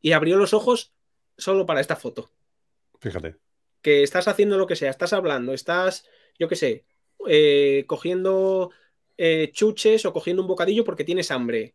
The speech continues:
Speaker 1: o cogiendo la pera para limpiar el equipo, y te pierdes la foto.
Speaker 2: Sí, sí.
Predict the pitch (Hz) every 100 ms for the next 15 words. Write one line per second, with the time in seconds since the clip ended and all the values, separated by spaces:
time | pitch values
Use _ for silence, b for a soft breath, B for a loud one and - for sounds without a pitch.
0 | - 135 139 165 196 208 202 190 170 202
1 | 226 208 165 143 135 170 190 170 143 -
2 | 107 - _ _ _ _ - 127 123 185
3 | 165 107 202 - _ _ _ _ _ _
4 | _ - 147 -